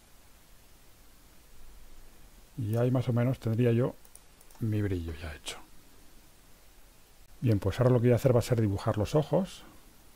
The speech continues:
con elipses. Dibujo aquí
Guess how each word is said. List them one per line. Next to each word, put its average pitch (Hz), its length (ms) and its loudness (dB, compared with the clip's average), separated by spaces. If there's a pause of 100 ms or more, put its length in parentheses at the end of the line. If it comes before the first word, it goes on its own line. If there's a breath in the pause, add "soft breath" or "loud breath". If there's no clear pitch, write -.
(180)
con 85 640 -6
elipses. 131 800 0 (1200)
Dibujo 90 500 -10
aquí 101 300 -10